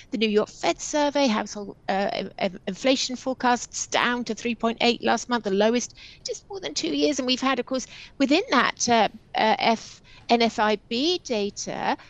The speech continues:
which improved, but we had the share of business increasing prices, that share has declined. There's now twenty-nine percent of businesses from thirty-two percent. So there's various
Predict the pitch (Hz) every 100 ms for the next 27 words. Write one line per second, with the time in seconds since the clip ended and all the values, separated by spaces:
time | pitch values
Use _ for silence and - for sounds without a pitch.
0 | - - - 226 214 - 285 247 - 240
1 | 240 - 254 - 277 330 311 277 262 254
2 | - 233 - 247 - 233 233 220 - -
3 | - - - 254 294 - 156 185 - -
4 | - 277 - - 247 226 226 247 - -
5 | - 233 240 277 247 175 151 - - -
6 | - 214 240 254 247 233 233 240 277 285
7 | 220 214 190 180 202 202 196 196 233 220
8 | 226 226 226 285 277 226 - 277 302 -
9 | 285 453 370 262 -